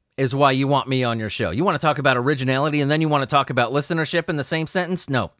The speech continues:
Sorry, it doesn't fly. <laughs> So naturally, they, uh, <laughs> go to their next kind of bulleted question as they're just sitting there in kind of stunned silence.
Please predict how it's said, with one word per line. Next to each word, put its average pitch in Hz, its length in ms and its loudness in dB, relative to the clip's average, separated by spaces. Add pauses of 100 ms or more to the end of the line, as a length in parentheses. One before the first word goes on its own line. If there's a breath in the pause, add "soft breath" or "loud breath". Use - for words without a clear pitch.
(120)
Sorry, 156 240 0
it 120 40 -2
doesn't 120 200 -2
fly. 87 320 -4 (880)
<laughs> 170 520 -2 (380 loud breath)
So 160 160 2
naturally, 143 580 0 (1200)
they, 135 400 2
uh, 120 220 4
<laughs> 143 340 -2
go 156 180 4
to 143 80 0
their 135 140 2
next 131 280 0
kind 139 160 0
of 113 80 -2
bulleted 131 420 2
question 120 400 0
as 117 140 0
they're 120 100 -2
just 110 160 -4
sitting 127 180 0
there 127 120 2
in 113 60 -2
kind 120 140 2
of 98 60 -4
stunned 135 340 0
silence. 113 420 -2